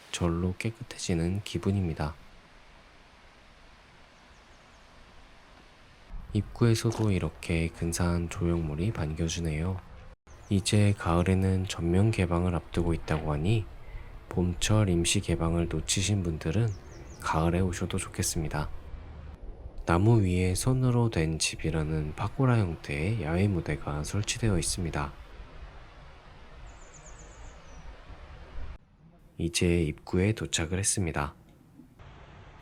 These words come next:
입구 부분의 화장실을 먼저 들렀다 가겠습니다. 이렇게 붉은 다리를 건너면 화장실이 있으니 참고하시길 바랍니다. 이제 한국 최초의 대학 수목원, 관악 수목원을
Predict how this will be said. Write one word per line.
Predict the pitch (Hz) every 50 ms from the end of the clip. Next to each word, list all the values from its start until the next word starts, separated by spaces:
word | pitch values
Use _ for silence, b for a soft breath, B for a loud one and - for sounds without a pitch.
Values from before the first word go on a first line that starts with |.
| - - - -
입구 | 95 - - - - 123
부분의 | 117 117 110 107 107 107 101 104 104 104 101
화장실을 | 101 117 120 - 135 135 127 - 127 120 117 117 110
먼저 | 92 76 76 76 76 - 82 92 113 123 -
들렀다 | - - 87 82 80 - - 82 80
가겠습니다. | 80 - - 76 87 82 - - - 82 82 - 76 76 76 - - - - - - - - - - - - _ _ - -
이렇게 | - 92 95 101 - - - 110 104 104 104 101 -
붉은 | - 92 92 98 107 113 113
다리를 | 110 104 98 98 98 92 98 98 95
건너면 | 90 82 78 73 78 80 80 98 113 110 95 - - -
화장실이 | - 110 - 123 127 127 123 - 127 120 117 95
있으니 | 82 - - - 71 71 73 76 92 123 - - - - -
참고하시길 | - - 120 127 127 123 110 98 87 - - - 90 92 98
바랍니다. | - 101 95 98 98 92 82 - - 71 78 80 - - - - - - - - - -
이제 | - 104 95 - - 101 98 98
한국 | 98 120 135 143 143 - 135 131
최초의 | - - 139 131 - - - - 87 98 107 98 85 - - -
대학 | - 90 87 87 87 - - -
수목원, | - - 110 104 92 82 - - 78 90 127 - - - - -
관악 | - 90 90 92 104 110 - -
수목원을 | - - 113 107 101 98 - - 76 73 82 92 110